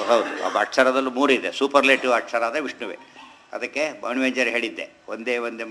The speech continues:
ಒಂದೇ ಗೋವಿಂದ ಮಾನಂದ ಜ್ಞಾನದೇಹಂ ಪತಿಂ ಶ್ರಿಯಃ ಶ್ರೀಮದ್ ಆನಂದ ತೀರ್ಥಾರ್ಯ ವಲ್ಲಭಂ ಪರಮಕ್ಷರಂ" ಅಂತ ಕರೆದು. ಬರೀ ಅಕ್ಷರಂ ಅಂದ್ರೆ ಮಹಾಲಕ್ಷ್ಮಿ ಆಗ್ಬೋದಾಗಿತ್ತು. ಯಾವ ಅಕ್ಷರ ಅಂದ್ರೆ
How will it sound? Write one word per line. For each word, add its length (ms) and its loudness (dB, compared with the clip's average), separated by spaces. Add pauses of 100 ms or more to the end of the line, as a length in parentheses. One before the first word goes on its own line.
(260)
ಒಂದೇ 380 2
ಗೋವಿಂದ 420 2
ಮಾನಂದ 560 4
ಜ್ಞಾನದೇಹಂ 800 -2 (540)
ಪತಿಂ 340 -8
ಶ್ರಿಯಃ 300 -2 (480)
ಶ್ರೀಮದ್ 300 2
ಆನಂದ 360 2
ತೀರ್ಥಾರ್ಯ 640 -2
ವಲ್ಲಭಂ 560 -2 (320)
ಪರಮಕ್ಷರಂ" 800 6
ಅಂತ 140 -6
ಕರೆದು. 200 -4
ಬರೀ 200 0
ಅಕ್ಷರಂ 420 2
ಅಂದ್ರೆ 160 0
ಮಹಾಲಕ್ಷ್ಮಿ 440 0
ಆಗ್ಬೋದಾಗಿತ್ತು. 560 -2
ಯಾವ 160 0
ಅಕ್ಷರ 320 0
ಅಂದ್ರೆ 480 0